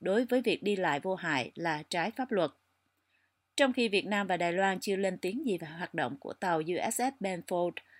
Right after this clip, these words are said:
Hải quân Trung Quốc ngoài tuyên bố theo dõi, giám sát và xua đuổi tàu Mỹ còn nói thêm rằng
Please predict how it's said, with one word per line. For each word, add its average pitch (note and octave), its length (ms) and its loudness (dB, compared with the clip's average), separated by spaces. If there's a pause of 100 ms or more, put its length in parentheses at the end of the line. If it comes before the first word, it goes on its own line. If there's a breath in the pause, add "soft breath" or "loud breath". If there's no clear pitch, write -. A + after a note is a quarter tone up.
(140 soft breath)
Hải - 220 4
quân A3 180 2
Trung G#3 220 -2
Quốc C#4 300 2
ngoài F#3+ 240 0
tuyên G3 260 -4
bố F#3 340 2
theo G3+ 160 -2
dõi, E3 400 0
giám G#3 200 -2
sát D#4 300 -2
và E3+ 100 -4
xua G3+ 280 0
đuổi B2 220 0
tàu F3 220 -4
Mỹ D#3 420 -2
còn D#3+ 220 -2
nói E3 180 -4
thêm G3 200 -4
rằng E3 260 2